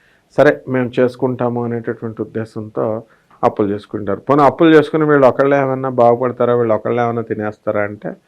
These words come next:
చక్కగా మొత్తం కుటుంబ సభ్యులకు పెట్టడము, ఫ్రెండ్స్ని, ఎక్కువ ఫ్రెండ్స్ని మెయింటైన్ చేస్తారు వీళ్ళు. అలాగే ఆఫీసులో ఫ్రెండ్స్, కాస్ట్లీ, మళ్ళీ అది కూడా ఎక్స్‌పెన్సివ్‌గా జాగ్రత్తగా పార్టీలు ఇవన్నీ చేసుకోవడం, ఇలాంటివన్నీ కూడా ఉంటాయి.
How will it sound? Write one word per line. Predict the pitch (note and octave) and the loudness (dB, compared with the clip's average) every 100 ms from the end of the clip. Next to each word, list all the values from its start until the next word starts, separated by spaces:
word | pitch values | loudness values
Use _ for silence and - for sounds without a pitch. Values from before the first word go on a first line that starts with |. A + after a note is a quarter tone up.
| _ _ _ _ - | _ _ _ _ -4
చక్కగా | A#2+ - A#2 B2+ G#2+ - - | -4 -4 -2 0 0 -4 -8
మొత్తం | G#2+ G#2 G#2+ | -8 -4 -6
కుటుంబ | F2+ G#2+ A#2 A#2+ | -6 -10 -6 -8
సభ్యులకు | A2+ A2 - A2+ A2 | -6 -8 -4 -4 -4
పెట్టడము, | G#2+ G#2+ - G2+ G#2 G#2 G2+ G2 | -4 -6 -6 -12 -10 -10 -12 -12
ఫ్రెండ్స్ని, | - A#2+ C3 B2+ C3+ A#2+ A2+ | -2 -2 -2 -4 -4 -4 -8
ఎక్కువ | A2+ - C3 | -10 0 0
ఫ్రెండ్స్ని | A2+ - A2+ B2 C#3 | 0 -4 -6 -4 -6
మెయింటైన్ | B2+ A2+ G#2+ G#2+ G2+ | -4 -4 -4 -4 -6
చేస్తారు | F#2 _ F#2 F2 | -10 _ -10 -10
వీళ్ళు. | E2+ E2 _ _ _ _ - - - | -12 -16 _ _ _ _ -20 -6 2
అలాగే | B2 C#3+ C3+ B2 A2 A#2 - _ - | 4 4 4 2 2 -2 -12 _ 0
ఆఫీసులో | B2+ C#3 - B2+ | 2 2 0 0
ఫ్రెండ్స్, | A#2 A2+ G#2 - - - _ - _ _ _ - | 0 -2 -8 -12 -18 -20 _ -20 _ _ _ -2
కాస్ట్లీ, | C3+ C3 C#3+ | 0 0 -2
మళ్ళీ | A2+ A2 G#2+ | -2 -2 -4
అది | - G#2+ - | -6 -8 -6
కూడా | B2 | -4
ఎక్స్‌పెన్సివ్‌గా | A2+ G#2+ - A2+ A2+ A2+ G#2+ A#2+ - - _ _ _ - | -4 -4 -8 -8 -4 -6 -4 -4 -6 -10 _ _ _ -2
జాగ్రత్తగా | A2+ A2+ A2 A2 A2 G#2+ G2 G#2+ _ | 2 4 2 -2 -2 -2 -4 -10 _
పార్టీలు | A2+ G#2+ A2 G2+ | -4 -2 -6 -6
ఇవన్నీ | G2 F#2+ G#2 G#2 | -6 -8 -12 -8
చేసుకోవడం, | A#2 - - G2 G2 | -8 -8 -6 -6 -6
ఇలాంటివన్నీ | G2+ G2 F#2+ G2 F2+ F#2+ | -6 -6 -6 -8 -8 -8
కూడా | F2+ G#2 | -8 -10
ఉంటాయి. | G2+ F2 F2 | -10 -12 -16